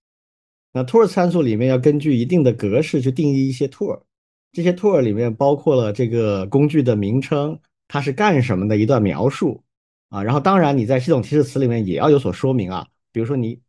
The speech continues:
写了一个 get weather info，取天气信息的函数，然后你写了一个取某个城市的，比如说经纬度的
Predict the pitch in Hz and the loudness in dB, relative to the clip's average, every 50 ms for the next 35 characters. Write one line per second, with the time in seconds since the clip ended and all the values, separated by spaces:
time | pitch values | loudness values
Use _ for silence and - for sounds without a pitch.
0 | _ _ - - - 107 101 110 123 135 143 143 156 165 135 110 - _ - - | _ _ -12 -6 -4 -4 -2 0 0 0 2 4 4 2 2 0 -4 _ -6 -4
1 | 147 147 143 - 135 135 147 156 160 160 151 147 147 151 143 143 127 147 143 104 | -2 -2 -2 -4 -2 0 2 2 4 4 4 2 2 2 0 -2 0 0 0 0
2 | 71 - _ _ _ _ - - - 127 120 113 110 107 - - 175 175 180 180 | -2 -4 _ _ _ _ -18 -6 -2 -2 0 0 -2 -2 0 0 2 2 0 0
3 | 165 143 131 123 - 127 127 127 127 143 135 127 120 104 104 - 101 110 123 147 | -2 -2 -2 0 0 2 2 2 2 2 2 2 0 0 -2 -4 -4 -4 -2 -2
4 | 143 110 - - _ _ _ _ _ _ - 117 139 135 135 139 135 - - 120 | -2 -2 -4 -8 _ _ _ _ _ _ -4 -2 0 0 0 -2 -2 -2 -2 -2
5 | 113 120 135 139 143 147 156 147 127 110 - _ _ _ - - - - 147 135 | 0 2 2 2 2 2 2 2 2 0 -4 _ _ _ -10 -8 -2 2 4 4
6 | 131 120 120 117 120 120 131 151 170 147 139 131 - 135 127 147 156 - - 175 | 4 2 2 0 -2 0 4 4 4 4 4 2 0 0 0 0 0 2 2 4
7 | 156 143 143 139 131 127 110 104 101 - _ _ _ _ _ - 110 117 127 135 | 4 4 4 4 4 2 0 -2 -6 -10 _ _ _ _ _ -6 -4 0 0 0
8 | 127 - 190 190 170 127 113 135 185 175 131 120 110 98 - | 2 2 2 4 4 4 4 4 2 2 2 0 -4 -6 -12